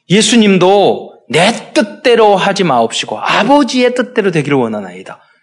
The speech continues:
그러면 요나가 이렇게 못돼 먹고 부족했는데, 그러니까 우리도, 여러분도 요나처럼 계속 불신하고 불순종하고 그래도 된다, 이런 뜻입니까?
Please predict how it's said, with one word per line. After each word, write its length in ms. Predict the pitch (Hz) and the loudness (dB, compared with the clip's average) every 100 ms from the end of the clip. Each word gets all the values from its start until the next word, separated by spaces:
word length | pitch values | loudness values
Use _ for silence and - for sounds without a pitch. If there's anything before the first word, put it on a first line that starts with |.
| _ - | _ -4
그러면 440 | 294 220 127 92 - - - | 0 2 0 -4 -14 -20 -2
요나가 360 | 156 220 240 233 | 2 2 2 2
이렇게 220 | 202 214 | 2 2
못돼 240 | 208 214 | 2 2
먹고 340 | 202 196 - 185 | 0 0 0 -4
부족했는데, 680 | 170 208 214 202 196 185 185 | 0 0 2 2 0 0 0
그러니까 380 | 180 208 202 180 | 0 0 2 2
우리도, 360 | 175 190 185 | 2 2 2
여러분도 800 | 160 185 202 190 190 185 185 175 | 4 4 2 0 -2 -4 0 0
요나처럼 480 | 151 196 202 196 190 | 0 0 -2 -6 -6
계속 360 | - - 202 202 | -6 -4 -4 -2
불신하고 800 | 180 208 190 185 185 175 185 175 | -2 0 0 0 0 0 0 0
불순종하고 640 | 180 208 202 190 185 185 - - | -4 -2 0 0 2 0 -2 -2
그래도 420 | 208 202 185 - | 0 2 0 0
된다, 840 | 143 143 151 - 143 156 - - - | -2 0 0 -4 -4 -2 -4 -10 0
이런 240 | 190 240 | 2 2
뜻입니까? 760 | 233 - 180 160 170 196 - | 0 0 -2 -2 -4 -6 -10